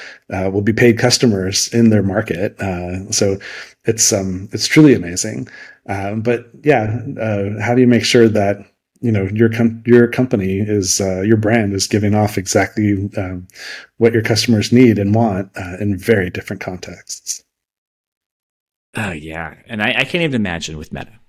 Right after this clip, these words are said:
Speaker 2: At Adobe, we obviously had our are s-, things we had to deal with. And part of it was languages, translations, things like that. But then the other part was, like you kind of mentioned, how do you make it more regionalized? Like,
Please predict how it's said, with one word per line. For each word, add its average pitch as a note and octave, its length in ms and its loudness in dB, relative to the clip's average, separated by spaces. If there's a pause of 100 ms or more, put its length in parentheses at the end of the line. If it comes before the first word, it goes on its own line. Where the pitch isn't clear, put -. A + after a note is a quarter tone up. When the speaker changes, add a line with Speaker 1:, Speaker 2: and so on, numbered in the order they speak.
(160)
Speaker 2:
At F2+ 100 2
Adobe, F#2+ 640 2 (100)
we G2+ 160 0
obviously E2+ 300 0
had E2 120 -6
our F2+ 200 0 (260)
are F2+ 180 -2
s-, - 140 -2
things F#2 300 -4
we F2+ 80 0
had E2 80 -4
to E2+ 40 -8
deal - 160 -8
with. - 360 -14
And F2+ 320 -2
part F2 180 -2
of F2 60 -4
it E2+ 60 -10
was D#2+ 380 -2 (1080)
languages, F#2 640 2
translations, F2 600 -4
things E2 140 -12
like F2+ 140 -16
that. C#3 360 0
But F#2 180 -4
then F2 160 -4
the F2 80 -2
other F#3 100 -4
part G2 360 0
was, F#2 500 0
like F#2+ 160 -2
you A2 60 -10
kind A#2+ 200 0
of A#2 60 2
mentioned, G2 720 2 (160)
how G#2 200 0
do G#2 120 -4
you G2+ 60 0
make F2+ 280 -4
it - 280 -4 (140)
more F#2 400 0 (400)
regionalized? A2+ 840 -2 (100)
Like, E2+ 240 -8